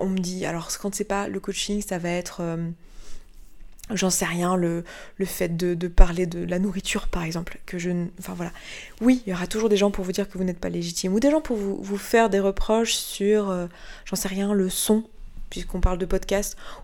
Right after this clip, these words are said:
ou sur l'image, ou sur la, la luminosité, mais en fait, toutes ces choses-là n'auront plus d'importance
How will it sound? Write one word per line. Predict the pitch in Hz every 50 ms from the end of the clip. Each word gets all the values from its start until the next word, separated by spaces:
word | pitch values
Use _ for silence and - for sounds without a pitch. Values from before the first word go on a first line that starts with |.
| - -
ou |
sur | 196 - - 196 190
l'image, | 185 196 202 196 185 185 185
ou | 190 185
sur | - - 185 185
la, | 185 175 175 -
la | - 185 185
luminosité, | 190 190 190 190 185 - - - - 202
mais | 196 190
en | 185
fait, | 190 247 262 - - - - - - - - - - - - - - - - - - - - - - - - - - -
toutes | - 254 247
ces | - 285 262
choses-là | - - 233 214 202 208 202 208 226 220
n'auront | 214 214 190 - 190
plus | 185 - - - 240
d'importance | 226 240 226 226 220 202 - - - 185 196 - - - -